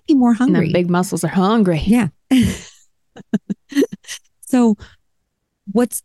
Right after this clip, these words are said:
Speaker 1: really cool about having that range is that some days maybe you eat two thousand calories. On other days, maybe you eat twenty-three hundred calories because you need it. You need that extra energy. You can feel it in your body. And because you're maintaining, you don't have to worry as much about that.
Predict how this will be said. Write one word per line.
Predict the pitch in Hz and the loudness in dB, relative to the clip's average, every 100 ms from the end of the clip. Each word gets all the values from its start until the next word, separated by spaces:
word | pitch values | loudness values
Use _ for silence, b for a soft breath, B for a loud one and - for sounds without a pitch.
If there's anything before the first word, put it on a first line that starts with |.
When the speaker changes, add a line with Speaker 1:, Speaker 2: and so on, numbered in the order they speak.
| _ | _
Speaker 1:
really | 190 214 247 254 | 0 2 4 2
cool | - 269 330 | 0 0 2
about | 294 180 160 160 | 4 2 2 0
having | 190 180 190 | -2 2 2
that | 170 156 | 2 0
range | 156 180 220 185 - | 2 4 4 4 2
is | 185 | 0
that | 196 - | 0 -2
some | - 185 214 | -2 0 2
days | 277 285 247 | 2 2 2
maybe | 220 233 | 4 4
you | 233 226 214 | 4 4 4
eat | 240 - | 2 0
two | - 196 | -2 0
thousand | 151 151 147 | 0 0 0
calories. | 147 - 131 151 | 0 -2 0 0
On | 160 - | 0 0
other | 170 214 | 2 2
days, | 233 240 220 b _ | 2 2 0 b _
maybe | 190 190 196 214 | 2 2 4 4
you | 233 | 4
eat | 240 - | 4 2
twenty-three | 247 247 233 240 277 | 2 2 2 2 4
hundred | 277 185 160 | 4 2 0
calories | 170 147 143 156 - | 2 2 2 0 0
because | 180 - 175 | -2 0 0
you | 170 190 | 4 4
need | 175 190 269 | 6 4 2
it. | 175 - - | -2 -8 -2
You | 202 | 2
need | 190 190 196 | 4 4 2
that | 190 | 2
extra | 185 180 - 160 | 0 -2 -2 0
energy. | 156 160 190 | 2 2 2
You | 196 | 0
can | 190 151 - | 0 -2 -2
feel | 160 156 175 | 0 2 2
it | 175 | 4
in | 185 | 2
your | 185 | 2
body. | 151 147 151 190 202 B B B | 0 0 2 0 -2 B B B
And | 214 202 | 2 2
because | 208 - 202 | 2 0 2
you're | 214 214 | 4 6
maintaining, | 196 180 196 214 214 | 4 4 4 4 6
you | 196 | 4
don't | 165 180 196 | 4 0 -2
have | - - 208 - | -8 -8 -10 -2
to | 190 | -2
worry | 175 170 202 214 180 | 0 0 2 4 4
as | 147 | 2
much | 156 147 147 | 2 2 0
about | 117 - - | -2 -4 -8
that. | - - | -10 -10